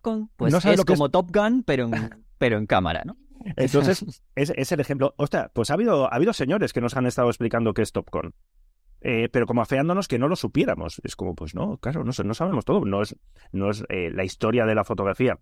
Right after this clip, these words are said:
Speaker 2: eh, perdón, la historia de las cámaras fotográficas no es nuestra especialidad.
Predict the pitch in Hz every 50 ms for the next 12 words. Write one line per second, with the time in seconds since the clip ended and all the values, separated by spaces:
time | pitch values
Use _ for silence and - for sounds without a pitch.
0 | _ _ - 107 - - 101 101 98 - - 92 98 98 - - 117 117 123 113
1 | 90 - - - - - 107 104 95 90 - - - 107 107 104 - - 98 104
2 | 101 101 107 110 101 - 80 - - - - - - - _ _ _ - - 101
3 | 101 107 107 107 107 104 104 - 107 101 98 - - 101 92 - 98 90 - 87
4 | 85 90 120